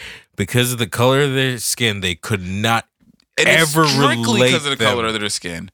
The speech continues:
Speaker 1: relate that woman to themselves. Feel me? That only, that is the only, the only, uh, only because you don't consider her human could you ever continue to do what you were doing and at the very least not allow her to clothe herself.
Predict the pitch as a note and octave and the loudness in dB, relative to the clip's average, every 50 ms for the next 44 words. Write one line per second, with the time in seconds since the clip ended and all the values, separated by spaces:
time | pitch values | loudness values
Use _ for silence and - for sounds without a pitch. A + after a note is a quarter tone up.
0 | _ - G#2 G2+ G#2 A#2+ B2+ B2+ C3 C3 B2+ - - B2+ G#2 G#2 A2 A#2+ A#2 A2+ | _ -14 -8 -4 -2 0 2 2 2 2 2 0 0 0 0 0 -2 -4 -4 -4
1 | A2 F2+ - - G2+ F#2+ G2 F#2+ F#2 - - F2 D#2+ D2 - _ _ _ _ _ | -6 -8 -8 -8 -6 -8 -8 -6 -6 -6 -4 -6 -6 -8 -12 _ _ _ _ _
2 | _ _ _ _ _ _ _ _ _ - - A#2+ A#2+ A2+ A#2+ A#2+ A#2 G#2+ B2 A#2+ | _ _ _ _ _ _ _ _ _ -2 0 0 2 2 0 0 0 0 0 0
3 | - - C#3+ D#3+ F#3 G3 G3 G3 F3 D3 C3+ D#3 E3 F3 E3 D3+ E3+ D3 D#3 D#3 | 2 2 2 4 4 2 0 -2 -2 0 0 0 0 0 0 0 0 0 0 0
4 | D#3 D#3 D#3 C#3+ B2+ A#2 C3 C#3 C#3+ D#3 D#3 D3+ - _ _ _ _ _ - - | 0 0 -2 -4 -6 -6 -6 -6 -4 -6 -8 -8 -12 _ _ _ _ _ -8 -8
5 | C3+ - - - - _ _ - - C#3+ F3 F#3+ G#3 - - G3 D#3+ D3+ C#3+ C3 | -8 -8 -12 -20 -20 _ _ -4 -2 -2 0 0 0 0 0 0 0 0 -2 0
6 | D3+ D3 C#3 - C#3+ B2+ - - C#3 B2+ A#2+ G#2 A#2+ A#2+ G#2+ - - - C3+ C3+ | 0 0 -2 -4 -6 -6 -4 -2 -2 -2 -2 -2 -2 -2 -4 -4 -6 -4 -4 -2
7 | C3+ C#3+ D3 D3+ C3+ - D3+ C3+ B2+ A#2+ - - - B2 B2 C#3 B2 - - B2 | -2 -2 -2 -4 -4 -6 -4 -4 -4 -4 -2 -2 -2 0 0 0 -2 -2 -4 -6
8 | A#2 G#2+ - C3+ B2+ B2 A2+ G#2 G2+ F#2+ G2 A#2 A#2 A#2 A2+ - - G2+ G2+ F#2 | -4 -4 -6 -4 -4 -4 -4 -6 -4 -2 0 0 0 0 -2 -4 -6 -10 -6 -2
9 | F2 A2 A2+ B2 A#2+ A#2 A2 G#2+ G2 - - F#2+ F2+ E2+ E2 G2+ A#2+ B2 B2 A#2 | -2 0 0 0 -2 -2 -2 -2 -2 -4 -8 -14 -14 -6 0 2 2 2 2 0
10 | A2+ A2 A2 A#2+ A#2 G#2+ F2+ - - - G2 G2 G2+ G#2+ F#2 - - F#2 F2+ G2 | -4 -2 -2 -2 -2 -2 -4 -4 -6 -4 -2 0 0 0 -2 -4 -6 -4 0 2
11 | G2+ G#2 G2 F#2 G2 F2 - - - - F#2+ F#2+ F#2 D#2+ D#2+ - - - - - | 2 2 0 -2 -4 -8 -10 -10 -8 -4 -4 -4 -4 -4 -8 -10 -12 -14 -16 -16
12 | - - | -18 -20